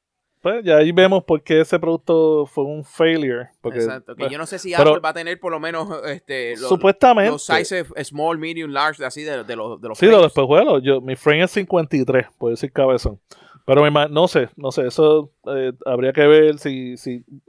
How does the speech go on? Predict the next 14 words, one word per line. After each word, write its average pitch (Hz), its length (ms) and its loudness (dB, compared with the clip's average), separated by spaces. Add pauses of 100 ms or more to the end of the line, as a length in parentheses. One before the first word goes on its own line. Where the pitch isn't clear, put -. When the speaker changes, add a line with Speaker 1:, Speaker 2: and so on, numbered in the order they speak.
(300)
Speaker 1:
si 170 180 0
como 160 260 2
los 160 140 6
Apple 170 300 4
Watch 147 340 2
vienen 135 220 -4
en 160 80 -6
diferentes 139 500 -4
sizes, 113 640 -6
habría 107 220 -6
que 120 120 -4
ver 113 200 -2
también. 101 340 -10 (460)
Eh, 107 680 -6